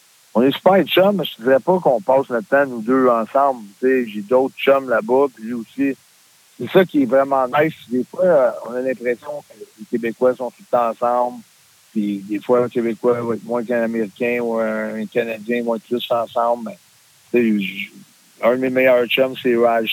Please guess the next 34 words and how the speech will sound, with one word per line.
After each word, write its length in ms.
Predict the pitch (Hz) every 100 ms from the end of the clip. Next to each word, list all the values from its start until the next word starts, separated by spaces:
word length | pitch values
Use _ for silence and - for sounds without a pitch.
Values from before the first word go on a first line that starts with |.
| -
Singh, 280 | 131 127 117
c'est 80 | 120
un 60 | 120
gars 60 | 120
de 40 |
Calgary, 640 | - 123 117 120 120 135 123
c'est 100 | 120
un 40 |
gars 100 | 113
de 60 | 123
Porto 260 | - 113 120
Rico, 240 | 104 151
il 180 | 151 117
a 20 |
des 100 | 107 104
doubles 280 | 104 120
citoyennetés. 720 | - - 117 117 110 98 135 - _ _ _ _ -
Je 60 |
suis 140 | - - - - _
plus 140 | 151
souvent 280 | 160 139 147
avec 320 | 156 135 131
lui 140 | 135 151
qu'avec 300 | 143 127 120
n'importe 360 | 123 120 123
qui 80 | -
d'autre, 280 | 107 131 156
mais 140 | 135 117
Raj, 420 | 117 131 131 117
il 80 | 113
est 80 | 104
super 320 | - - 127
chum 300 | 110 131 127
avec 120 | 120